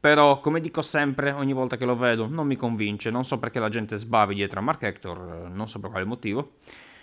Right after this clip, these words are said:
non mi convince, non mi piace particolarmente, non è mai abbastanza definito, non è né carne né pesce in sostanza, secondo me, non è abbastanza grosso, non è abbastanza estetico per fare solo il classic, eccetera, eccetera, eccetera, quindi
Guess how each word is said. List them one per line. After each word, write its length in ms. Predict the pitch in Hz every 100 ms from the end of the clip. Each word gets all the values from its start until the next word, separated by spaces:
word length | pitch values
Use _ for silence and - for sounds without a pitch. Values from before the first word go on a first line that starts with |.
| - _
non 160 | 147 147
mi 120 | 131
convince, 520 | 127 127 135 131 123
non 120 | 120
mi 80 | 120
piace 240 | 123 120
particolarmente, 760 | 117 117 107 110 120 123 113 110
non 160 | 113 113
è 40 |
mai 180 | 113 110
abbastanza 460 | 104 107 113 107
definito, 840 | 98 98 117 123 120 - 117 113 107 -
non 260 | 117 123 123
è 80 |
né 140 | 120 120
carne 340 | 131 120 117
né 140 | 113 113
pesce 420 | 110 95 - 110
in 80 | 104
sostanza, 640 | 107 - 101 98 110 101
secondo 320 | - 104 101
me, 240 | 95 92 101
non 160 | 107 101
è 20 |
abbastanza 340 | 101 104 127
grosso, 580 | 147 165 156 - 156 151 - - - _
non 140 | 131 - 143
è 40 |
abbastanza 500 | 131 113 - 120 120
estetico 640 | 113 - 156 147 139 139
per 120 | 123 120
fare 440 | 123 110 104 101
solo 200 | - 107
il 80 | 117
classic, 680 | 151 143 135 - 127 - 123
eccetera, 520 | 110 - 110 - 95
eccetera, 400 | 95 95 87 90
eccetera, 520 | 85 - 85 90 90
quindi 600 | - 90 87 82 80 80